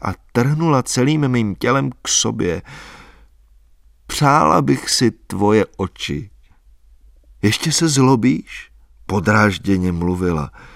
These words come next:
Cítil jsem, jak je její pohled těžký. „Ale nezlobím,“ odpověděl jsem poněkud úsečně, avšak veseleji. „Ukaž.“ Přivřel jsem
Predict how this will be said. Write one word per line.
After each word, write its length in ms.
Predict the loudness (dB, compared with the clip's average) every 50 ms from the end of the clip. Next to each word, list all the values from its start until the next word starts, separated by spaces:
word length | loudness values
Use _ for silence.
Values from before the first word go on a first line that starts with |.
| -20 -20 -20 -20 -20 _ _ -20 -20 -20 _ _ -20 -20 _ _ -14 -6
Cítil 500 | -4 -2 0 0 -2 0 2 2 2 2
jsem, 400 | 2 -2 0 0 0 0 0 0
jak 320 | 0 0 0 -2 -6 -4 0
je 160 | 2 2 2
její 360 | 4 4 2 2 2 0 -2
pohled 460 | -4 -2 0 0 2 2 0 -2 -4 -18 -10
těžký. 540 | -8 -8 -8 -8 -12 -12 -10 -10 -10 -10 -10 -18 -20 -20 -20 -20 -20 -20 -20 -20 _ _ _ -20 -20 -20 -20 -20 -20 -20 -20 -20 -20 -20 -20 -20 _ -12 -4
„Ale 380 | -2 2 4 4 2 2 0 -6 _ _ -20 -20 -20 -20 -20 -18 -4
nezlobím,“ 760 | 0 0 2 4 4 4 4 4 6 4 4 4 2 0 -4 -8 -10 -16 -20 -20 -20 -20 -20 -20 -20 _ _ _ -6
odpověděl 720 | -6 -6 0 2 4 6 6 6 6 6 6 4 4 4
jsem 360 | 2 2 2 2 2 0 -6 -2
poněkud 440 | 0 0 2 2 0 -2 -2 -4 -4 -6 -10 -8
úsečně, 760 | -6 -2 -2 2 2 2 0 0 -4 -4 -2 -4 -4 -4 -6 _ _ -20 -20 -20 -6 -6
avšak 320 | -4 -2 -2 -4 -2 -2
veseleji. 640 | -2 -2 -2 -2 -2 -2 -4 -4 -6 -6 -8 -10 -14 -20 -20 -20 -20 -20 -20 -20 -20 -20 _ _ _ -20 -20 -20 -20 _ _ _ _ _ _ -20 _ -20 -20 _ _ _ -20 -18 -14
„Ukaž.“ 680 | -14 -14 -10 -6 -4 -4 -4 -6 -8 -14 -20 -20 -20 _ -20 -20 -20 -20 -20 -20 _ _ _ -20 -20 -20 -20 -18 -12
Přivřel 420 | -8 -8 -8 -6 -2 -2 0 0
jsem 260 | 0 0 -2 -2 -4